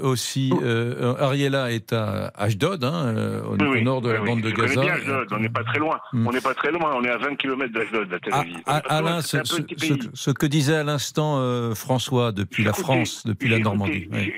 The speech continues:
Speaker 3: j'ai, j'écoutais avec beaucoup d'attention ce que disait, euh, notre, mon compatriote, euh, François de, de, de, de Deauville. Euh, euh, bon, je, pour vous donner quelques chiffres, dont vous devez, que vous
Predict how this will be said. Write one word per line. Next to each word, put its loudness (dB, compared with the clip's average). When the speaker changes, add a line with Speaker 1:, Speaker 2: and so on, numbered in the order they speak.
Speaker 3:
j'ai, -6
j'écoutais 0
avec 0
beaucoup -2
d'attention -2
ce -8
que -2
disait, 0
euh, 0
notre, 2
mon 2
compatriote, 0
euh, -2
François 0
de, -2
de, -2
de, 0
de 2
Deauville. 2
Euh, 2
euh, -6
bon, 0
je, -4
pour 0
vous 2
donner 2
quelques -2
chiffres, -2
dont -2
vous 0
devez, 0
que -4
vous 0